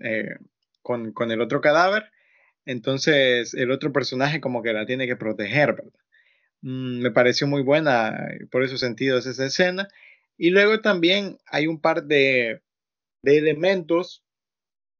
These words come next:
eh, que ya siempre, bueno, ya en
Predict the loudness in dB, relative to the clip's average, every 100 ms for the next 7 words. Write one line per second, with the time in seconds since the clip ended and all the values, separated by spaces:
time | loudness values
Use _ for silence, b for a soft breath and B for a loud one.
0 | _ -10 -8 -4 -4 -6 -8 -12 -20 _
1 | _ _ 0 2 2 0 -4 0 0 0
2 | 0 0 0 -4 -10